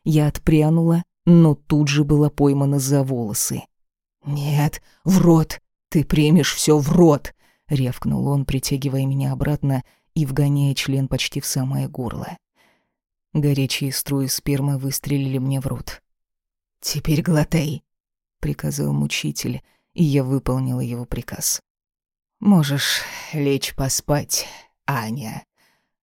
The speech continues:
Утром мы отправимся в путь». «Куда?»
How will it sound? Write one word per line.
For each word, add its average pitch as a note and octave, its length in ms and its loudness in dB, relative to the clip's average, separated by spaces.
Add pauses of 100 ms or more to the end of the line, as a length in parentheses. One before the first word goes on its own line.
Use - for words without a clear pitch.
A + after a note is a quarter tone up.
(120)
Утром E3+ 400 4
мы C#3+ 140 0
отправимся C3+ 680 -2
в - 160 -10
путь». - 400 -6 (1080)
«Куда?» C3+ 420 -4